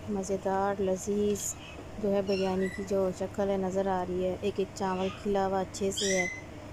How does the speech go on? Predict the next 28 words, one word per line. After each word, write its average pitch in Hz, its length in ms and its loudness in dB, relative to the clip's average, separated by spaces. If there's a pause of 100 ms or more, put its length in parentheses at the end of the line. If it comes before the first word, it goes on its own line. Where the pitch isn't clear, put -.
(180)
और 175 440 0
सही 202 340 0
से 190 280 -2
जो 190 100 2
है 185 160 2
दम 190 160 2
लग 190 180 2
चुकी 202 340 -2
है 190 60 2
बिरयानी। 185 580 -2 (680)
और 190 60 0
मैंने 185 240 2
इसे 185 160 -2
मिक्स 190 260 0
कर 196 180 2
लिया 185 280 0
है। 180 100 -2 (340)
देखें 190 320 0 (840)
आप 202 240 -2
लोग 208 120 2
भी 214 140 4
ज़रूर 202 300 2 (120)
try 202 200 4
कीजिएगा, 190 580 0 (1700)
बहुत 202 340 2
ही 208 160 4
मज़ेदार, 190 480 2
चटपटी 196 760 0